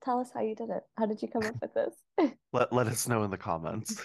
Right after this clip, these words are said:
Speaker 1: <laughs> Moving on to another David. I don't think most people would put this as a favorite David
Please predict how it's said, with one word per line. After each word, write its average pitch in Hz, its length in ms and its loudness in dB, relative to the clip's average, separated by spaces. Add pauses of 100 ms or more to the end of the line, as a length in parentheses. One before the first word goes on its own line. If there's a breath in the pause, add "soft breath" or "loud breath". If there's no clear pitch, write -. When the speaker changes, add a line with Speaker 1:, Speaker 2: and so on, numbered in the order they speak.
Speaker 1:
<laughs> - 1200 -4
Moving 240 280 2
on 254 120 0
to 233 120 0
another 196 520 0
David. 156 540 4 (300)
I 190 80 2
don't 208 280 -2
think 277 200 -6
most 190 200 -4
people 196 280 -2
would 165 140 0 (200)
put 175 200 -2 (200)
this 170 300 2
as 165 180 0
a 165 140 -2 (120)
favorite 156 440 0
David 151 540 -2